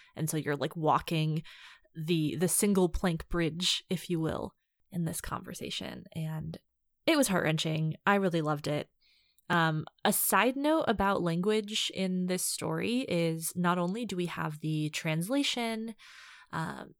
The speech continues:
aspect of it and the kind of multilingual aspect of it, but there's also a portion at the beginning of the story where Wei Wuxian cannot speak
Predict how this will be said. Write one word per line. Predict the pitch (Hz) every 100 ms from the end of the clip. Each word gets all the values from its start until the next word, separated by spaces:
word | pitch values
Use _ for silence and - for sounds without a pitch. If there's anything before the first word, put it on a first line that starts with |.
| _
aspect | 175 190 - 190 185 - -
of | 165
it | 175 - -
and | 156 156
the | 151
kind | 147 156
of | 151
multilingual | 165 165 175 160 156 160 143
aspect | 147 - 156 -
of | 156
it, | 151 -
but | 165
there's | 165 175 -
also | 233 311 339
a | 247
portion | - 175 160 170
at | 156
the |
beginning | 151 165 277 262
of | 175
the |
story | 165 - 151 151
where | 143
Wei | 147 160
Wuxian | 160 - 156 151
cannot | - 160 -
speak | - - 208 -